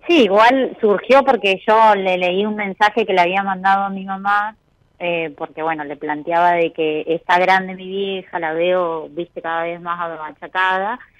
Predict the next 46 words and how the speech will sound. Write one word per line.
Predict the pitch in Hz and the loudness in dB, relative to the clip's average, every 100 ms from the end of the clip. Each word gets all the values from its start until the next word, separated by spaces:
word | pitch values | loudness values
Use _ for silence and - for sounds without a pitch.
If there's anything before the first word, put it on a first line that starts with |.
| _ _ _ - | _ _ _ -10
y | 175 | -2
digo, | 196 196 | 2 2
"Puta, | 226 226 160 | 2 0 -2
no | 190 | -4
sé | - 240 | -4 -2
cuántos | 254 240 226 | 0 0 -4
años | 214 226 233 | -4 -4 -6
más | 214 220 | -4 -6
va | 226 | -2
a | |
vivir | 220 220 220 233 254 | -2 -2 -2 -2 -4
y, | 214 190 180 175 165 - 170 | -4 -4 -6 -8 -14 -16 -14
y | 170 | -10
no | 180 | -4
la | 196 | -2
voy | 196 | -2
a | 202 | -4
poder | 180 185 202 | -2 -2 -4
disfrutar | 202 175 180 196 | -10 -8 -6 -6
como | 202 170 160 | -6 -8 -8
quiero, | 233 240 175 | -2 0 0
viste, | 160 160 - | -2 -8 -14
tener | 170 170 180 | -12 -8 -8
un | 185 | -8
buen | 180 180 185 | -8 -8 -6
vínculo, | 220 214 185 185 165 | -6 -6 -6 -6 -6
que | 170 | -4
venga, | 170 190 190 185 165 | -4 -4 -4 -6 -4
que, | 165 160 156 | -6 -6 -10
qué | 170 - | -16 -20
sé | - | -14
yo". | 160 - - - _ _ _ _ - | -14 -14 -20 -20 _ _ _ _ -8
Y, | 190 190 180 180 170 170 165 165 - - _ _ _ _ _ _ | -4 -2 -4 -6 -8 -10 -10 -14 -16 -20 _ _ _ _ _ _
y | - 196 | -6 0
bueno, | 220 190 156 | 2 0 0
tanto | 190 196 214 214 | 0 0 2 4
la | 196 | 4
otra | 185 180 | 2 0
vez | 190 | 0
como | 220 208 | -4 -2
con, | 185 185 180 | -2 -4 -4
cuando | 175 170 175 | -4 -4 -6
constelé | 180 - 190 202 202 | -8 -2 0 2 2
como | 208 202 202 | 0 -2 -2
hoy, | 208 220 240 - | 0 0 -2 -2
eh, | 190 180 165 160 160 - | 0 0 -2 -6 -12 -14